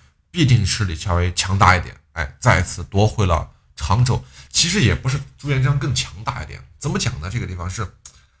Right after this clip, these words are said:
张士诚这一块儿，他这会儿其实没有太多想要打仗的心思。张士诚更有钱，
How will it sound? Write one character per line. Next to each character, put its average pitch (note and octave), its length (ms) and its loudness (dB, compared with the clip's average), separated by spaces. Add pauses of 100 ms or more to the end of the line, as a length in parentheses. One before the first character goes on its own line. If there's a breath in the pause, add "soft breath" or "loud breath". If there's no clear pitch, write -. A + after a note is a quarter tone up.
(720 loud breath)
张 - 220 4
士 C3 160 4
诚 C3 260 0
这 G3+ 120 -2
一 B2 100 4
块 G#2 180 -2
儿， E2+ 240 0
他 - 140 -2
这 D3+ 220 -2
会 A2 100 2
儿 - 20 -4
其 A#2+ 180 -6
实 A#2+ 380 -4 (640)
没 A2 220 6
有 F#3+ 160 6
太 D#3+ 180 0
多 D#3+ 120 0
想 A#2+ 180 -2
要 B2+ 80 -4
打 C3 180 -4
仗 A#2+ 160 2
的 G2+ 80 -2
心 D3+ 240 -4
思。 G#2 240 -6
张 G#3 160 2
士 C#3 140 -2
诚 B2+ 180 4
更 F3+ 140 0
有 G#2 80 2
钱， G#2+ 480 -2